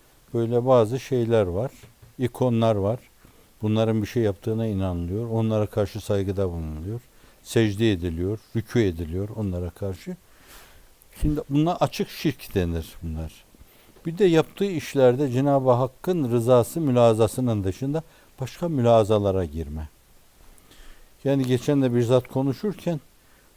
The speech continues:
muhabbet her şeyi değiştirir. Evet, muhabbetin belli bir gücü vardır. İnsan sever. Allah'ı sevmesi çok önemli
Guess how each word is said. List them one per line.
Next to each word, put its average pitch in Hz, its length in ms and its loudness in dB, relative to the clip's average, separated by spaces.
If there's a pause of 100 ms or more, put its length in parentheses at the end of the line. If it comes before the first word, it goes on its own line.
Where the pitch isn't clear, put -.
muhabbet 135 520 4
her 135 140 6
şeyi 123 320 -2
değiştirir. 123 500 2
Evet, 131 360 2
muhabbetin 135 600 0
belli 120 300 2
bir 113 60 0
gücü 101 380 -2
vardır. 87 460 -2
İnsan 113 340 -2
sever. 92 400 0 (1700)
Allah'ı 123 360 6
sevmesi 117 600 0
çok - 260 -6
önemli 123 520 0